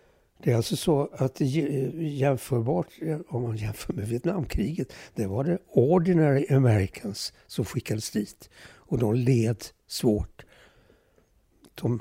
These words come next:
många dog eller skadades. Eh, och deras familjer i U S A drabbades av vad som hände med de här. Det gjorde att, eh, Vietnamkriget fick en enorm politisk laddning i U S A. Det som händer i Afghanistan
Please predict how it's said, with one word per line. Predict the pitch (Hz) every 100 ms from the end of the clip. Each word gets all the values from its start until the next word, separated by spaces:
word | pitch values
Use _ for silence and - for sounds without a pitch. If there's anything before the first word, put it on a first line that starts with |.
| -
många | 135 113 117
dog | 127 196 - - _ _ -
eller | 147 131
skadades. | - 156 127 95 110 110 - _ _ - _ _ _ - -
Eh, | 120 127
och | -
deras | 113 117 -
familjer | 143 135 123 110 131 170 156 160
i | 156 135
U | 117
S | 120 -
A | 139 160 _ _ _
drabbades | 135 139 147 117 107 156 - 202
av |
vad | 127
som | - 131
hände | 139 113 143
med | 190
de | 180
här. | 143 104 _ _ _ - - _
Det | - 131
gjorde | 165 139 139
att, | 160 143 - - - - - _ _ -
eh, | 180 127 123 -
Vietnamkriget | - 214 123 139 120 - 110 107 156
fick | - - 131 - - - - -
en | 143 160 160
enorm | 127 147 196 156
politisk | - 135 175 - 165 -
laddning | 131 110 95 107
i |
U | 104
S | - -
A. | 113 _ _ - - - _ _ _ -
Det | 139
som | -
händer | 110 143 113
i | 107
Afghanistan | 82 - 104 - 185 180 147